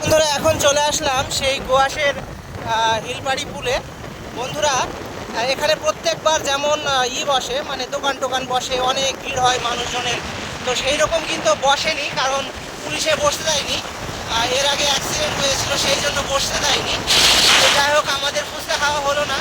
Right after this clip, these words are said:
আর ওই সামনে দেখতে পাচ্ছা-, যাচ্ছে মনে হয় একটা ফুচকা দোকান নাকি। আর এখানে ফুচকার একটা ই আছে, এই যে এখানে ফুচকার গাড়ি এসেছে।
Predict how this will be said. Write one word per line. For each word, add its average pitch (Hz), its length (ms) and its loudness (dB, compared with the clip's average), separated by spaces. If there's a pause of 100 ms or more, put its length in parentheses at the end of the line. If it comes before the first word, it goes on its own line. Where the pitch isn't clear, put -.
(1120)
আর 320 80 2
ওই 330 100 0
সামনে 302 640 -2
দেখতে 269 300 -6
পাচ্ছা-, 285 600 -6
যাচ্ছে 269 480 -2
মনে 262 200 -8
হয় 262 160 -6
একটা 233 220 -4
ফুচকা 247 320 0
দোকান - 320 0
নাকি। 120 240 -4 (720)
আর 220 160 2
এখানে 254 320 -6
ফুচকার 269 280 -8
একটা 269 180 -6
ই 262 220 -6
আছে, 254 220 -4
এই 262 400 -2
যে 262 80 -2
এখানে 247 320 -4
ফুচকার 262 420 -2 (760)
গাড়ি 220 180 2
এসেছে। - 460 -2